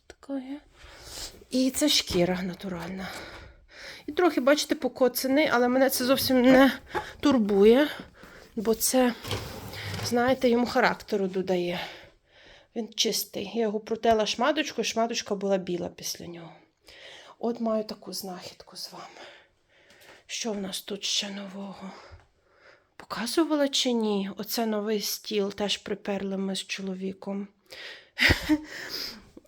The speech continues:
І оцей стілець, декілька тижнів тому я його знайшла, в нього якась запчастина відсутня була, я її замовила в Ікеї, Ікея мені вислала запчастину, і він тепер в ідеальному стані.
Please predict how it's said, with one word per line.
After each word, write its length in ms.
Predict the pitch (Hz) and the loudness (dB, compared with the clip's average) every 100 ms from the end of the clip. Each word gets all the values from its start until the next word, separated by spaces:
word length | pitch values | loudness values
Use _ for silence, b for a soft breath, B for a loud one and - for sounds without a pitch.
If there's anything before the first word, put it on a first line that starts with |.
| - | -4
І 80 | |
оцей 280 | 233 233 247 | -4 2 2
стілець, 720 | 233 - 240 208 202 202 - 214 - | 2 2 4 8 6 4 0 -4 -2
декілька 400 | 190 233 226 226 | 2 2 2 0
тижнів 360 | 220 214 208 196 - | 0 0 0 0 2
тому 260 | 202 202 | 2 2
я 60 | 196 | 2
його 160 | 196 | 2
знайшла, 440 | 190 196 190 240 262 | 0 0 0 4 4
в 40 | |
нього 180 | 277 208 | 4 2
якась 220 | 214 208 | 0 0
запчастина 760 | 208 202 208 - 320 415 262 226 247 | 0 0 -2 2 6 8 8 6 -4
відсутня 560 | 208 - 226 220 214 | -8 -4 -2 0 -2
була, 300 | 196 208 196 | 0 4 4
я 200 | 196 208 | 4 2
її 180 | 233 220 | 0 -2
замовила 520 | 208 208 208 202 196 | -2 0 0 2 0
в 100 | 190 | -2
Ікеї, 360 | 202 - 392 415 | -2 2 6 6
Ікея 360 | - 240 220 | 4 2 2
мені 220 | 208 196 190 | 2 0 -2
вислала 440 | 208 - 196 185 | -2 -4 -2 -2
запчастину, 680 | 185 202 196 - 254 302 247 | -4 -8 -8 -4 0 0 0
і 80 | 202 | -4
він 100 | 226 | -8
тепер 360 | - - 214 | -6 -2 0
в 40 | 208 | -2
ідеальному 640 | 185 - 202 190 214 196 | -4 -4 -4 -4 -6 -8
стані. 500 | - - 185 208 294 | -10 -10 -10 -8 -8